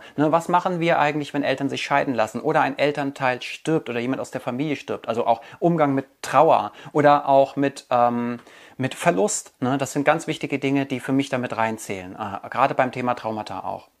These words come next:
Transparenz. Ah, das ist immer so gut, ne? Dann erwarten die Kita-Träger Transparenz von den Kita-Mitarbeiterinnen und Mitarbeitern oder von den Leitungen gegenüber den Eltern und gegenüber allen anderen.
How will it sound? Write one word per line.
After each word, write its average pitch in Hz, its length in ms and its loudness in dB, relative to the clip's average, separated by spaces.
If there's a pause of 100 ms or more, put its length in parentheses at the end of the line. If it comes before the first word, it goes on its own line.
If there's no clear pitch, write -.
(600)
Transparenz. 135 920 2 (1300)
Ah, 131 100 8
das 185 100 8
ist 190 60 2
immer 190 100 6
so 147 100 0
gut, 160 180 2
ne? 165 200 2 (180)
Dann 151 120 6
erwarten 143 360 6
die 160 100 0
Kita-Träger 170 600 0
Transparenz 143 680 0
von - 160 -4
den 139 140 -2
Kita-Mitarbeiterinnen 160 920 0
und 143 120 2
Mitarbeitern 156 480 2
oder 139 100 -2
von 135 160 -8
den 117 80 -6
Leitungen 170 540 0
gegenüber 143 260 2
den 131 180 -2
Eltern 170 320 2
und 143 80 -2
gegenüber 131 380 0
allen 120 240 4
anderen. 170 380 2